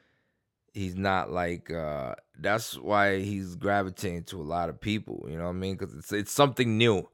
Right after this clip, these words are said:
That's why he's on the headline. That's why everywhere is getting more publicity. It's, it's making money that he's the president. You know, C N N, all them, all the, everybody who doesn't like him is making more money 'cause he's the president.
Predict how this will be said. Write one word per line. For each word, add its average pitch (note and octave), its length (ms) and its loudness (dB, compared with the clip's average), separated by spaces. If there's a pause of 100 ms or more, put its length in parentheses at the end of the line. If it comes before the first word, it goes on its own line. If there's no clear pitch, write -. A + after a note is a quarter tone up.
(340)
That's B2 260 10
why A#2+ 160 8
he's A#2 160 4
on A2 160 2
the G#2 80 2
headline. G2+ 340 4
That's A#2+ 280 4
why G#2+ 380 4 (360)
everywhere G#2+ 680 4 (1000)
is F#2+ 180 0
getting G2+ 320 6
more G#2 220 6
publicity. G#2 680 2 (180)
It's, F#2 180 -4
it's F#2 220 -8
making A#2 420 6
money B2 300 8
that G2+ 180 4
he's A2 180 2
the F#2+ 80 -4
president. A#2+ 540 6 (840)
You G#2 100 0
know, G#2+ 160 4
C B2+ 320 2
N A2+ 100 4
N, B2 220 6
all C3+ 220 8
them, G#2+ 240 2
all C3+ 280 10
the, A#2+ 120 4
everybody B2+ 680 6
who A#2 220 -2
doesn't C3+ 280 8
like C3 200 4
him A#2+ 100 -2
is A2+ 60 -2
making B2 280 2
more C#3 180 6
money D#3+ 280 6
'cause C#3 160 2
he's C3 200 6
the C#3+ 60 -2
president. E3+ 540 2